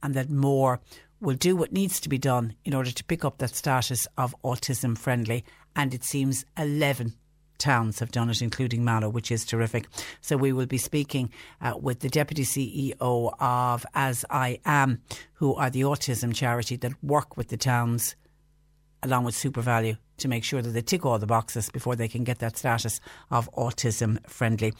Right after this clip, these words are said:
Katrina Toomey will be joining us, the wonderful Katrina Toomey. We joined her last week on a very sad note when we were talking about that man that had been murdered on the,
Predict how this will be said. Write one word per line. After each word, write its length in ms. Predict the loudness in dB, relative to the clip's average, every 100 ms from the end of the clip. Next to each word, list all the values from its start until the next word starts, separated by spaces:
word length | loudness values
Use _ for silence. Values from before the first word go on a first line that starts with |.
| -12 -8 -4
Katrina 340 | 0 2 2
Toomey 400 | 0 2 2 0
will 140 | 0
be 80 | -2
joining 300 | 2 2 4
us, 100 | 2
the 100 | 2
wonderful 380 | 4 4 2 -2
Katrina 360 | -4 0 2 2
Toomey. 380 | 4 4 4
We 120 | 4 2
joined 280 | 4 4
her 100 | 4
last 360 | 4 4 4 0
week 160 | 0 2
on 100 | 2
a 60 |
very 340 | 4 4 2 -2 -16 -18 -4
sad 400 | 6 6 6 4
note 280 | 2 2
when 120 | 2 4
we 80 |
were 100 | 2
talking 300 | 2 0 2
about 160 | 0 0
that 180 | 0 2
man 220 | 2 2
that 160 | 0 -2
had 100 | 0
been 160 | 4
murdered 380 | 4 2 0 -4
on 220 | -2 0 2
the, 180 | 0